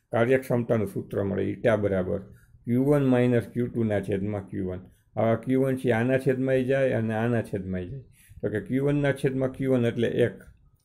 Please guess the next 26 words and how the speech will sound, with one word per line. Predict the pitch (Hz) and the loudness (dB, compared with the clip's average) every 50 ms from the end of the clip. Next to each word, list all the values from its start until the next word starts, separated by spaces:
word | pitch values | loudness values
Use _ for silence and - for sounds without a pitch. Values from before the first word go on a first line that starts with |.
| _ _ _ _ _ _ _ _ - | _ _ _ _ _ _ _ _ -6
માઇનસ | - 120 120 131 135 127 113 101 95 95 - - - _ - | 0 2 2 4 4 2 0 0 -2 -4 -8 -16 -20 _ -4
ક્યુ | 127 127 | -4 -2
ટુ | 127 - 123 | -2 -2 -2
ના | 113 104 101 95 | -2 0 0 -2
છેદમાં | 95 - 104 98 104 113 117 113 113 - | -2 -6 -8 -6 -4 -6 -6 -6 -8 -8
ક્યુ | - 107 98 | -8 -6 -6
વન. | 98 95 95 | -6 -6 -8
તો | - - - | -6 -6 -6
આ | - - 123 107 104 98 95 | -4 -4 -2 -2 0 0 -2
આપણને | 92 92 - 147 135 160 180 147 104 90 - - - _ _ _ _ _ _ _ _ _ _ _ _ _ _ _ - | -2 -2 -2 -2 0 0 0 -2 -4 -4 -8 -14 -20 _ _ _ _ _ _ _ _ _ _ _ _ _ _ _ -6
ઉષ્મા | 113 120 120 - - - 131 131 131 131 135 139 139 131 131 - - _ - | -4 -4 -4 -6 -8 -4 0 0 2 2 0 0 -2 -4 -6 -10 -14 _ -6
એન્જિનનું | 113 110 107 110 104 107 117 120 120 123 131 147 143 120 95 95 - - - - - - - - - _ _ _ _ _ _ _ _ _ _ _ _ _ _ _ _ - | -4 -2 -2 -2 0 0 2 2 4 4 4 2 2 0 -2 -4 -8 -12 -16 -20 -20 -20 -20 -20 -20 _ _ _ _ _ _ _ _ _ _ _ _ _ _ _ _ -2
કાર્યક્ષમતાનું | - 104 120 131 143 139 - - - 113 107 107 95 - 110 107 113 135 175 214 190 - - - _ _ _ _ _ _ _ _ | 2 4 4 6 6 4 2 2 -2 -4 -4 -4 -4 -4 -2 -2 0 -2 -2 -4 -6 -8 -14 -20 _ _ _ _ _ _ _ _
સૂત્ર | - 110 95 95 - - 98 | -10 -10 -8 -8 -8 -6 -4
મળ્યું. | 92 92 95 95 95 95 87 - - - _ _ _ _ _ _ | -2 -2 -2 -2 -2 -4 -6 -8 -12 -20 _ _ _ _ _ _
આ | - 107 107 | -6 -6 -4
કાર્યક્ષમતા | 110 - 127 117 120 123 123 123 - 131 123 120 - 131 117 | -2 0 2 2 2 2 0 -2 -2 -4 -4 -2 0 -2 -2
સો | 107 - 127 131 | 0 0 -2 -2
ટકા | - - - - - 120 113 | -2 -2 -2 -2 -2 -2 -2
મેળવવા | 101 101 104 104 107 110 110 110 107 107 | 0 0 2 2 2 4 4 4 2 2
માટે | 110 120 127 - - 110 87 85 82 - - - - - - - _ _ _ _ _ _ _ _ _ _ - - - _ - - - _ _ _ _ _ - | 2 0 0 0 -2 -4 -4 -6 -10 -16 -18 -18 -20 -20 -20 -20 _ _ _ _ _ _ _ _ _ _ -20 -20 -20 _ -20 -20 -20 _ _ _ _ _ -12
ઈટાનું | - - - - 147 143 147 147 139 | -12 -4 0 2 4 4 4 4 4
મૂલ્ય | 135 131 131 127 123 | 4 4 4 4 4
એક | 117 - 113 104 - - - | 2 2 0 0 -2 -4 -10
થવું | - - 98 92 92 92 | -10 -8 -6 -6 -6 -6
જોઈએ | 98 101 98 98 - | -8 -8 -10 -10 -12